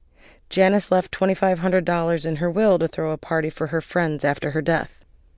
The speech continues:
Janice had been taken by the idea of partying after a friend died.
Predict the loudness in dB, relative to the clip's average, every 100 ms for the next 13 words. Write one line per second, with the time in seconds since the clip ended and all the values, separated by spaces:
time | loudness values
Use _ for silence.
0 | -20 _ -20 _ _ _ _ _ _ _
1 | 0 4 6 4 2 2 2 2 2 2
2 | 2 2 2 2 4 2 2 0 0 -2
3 | 2 4 4 2 -2 -4 -4 -6 -2 -2
4 | -2 -2 -4 -6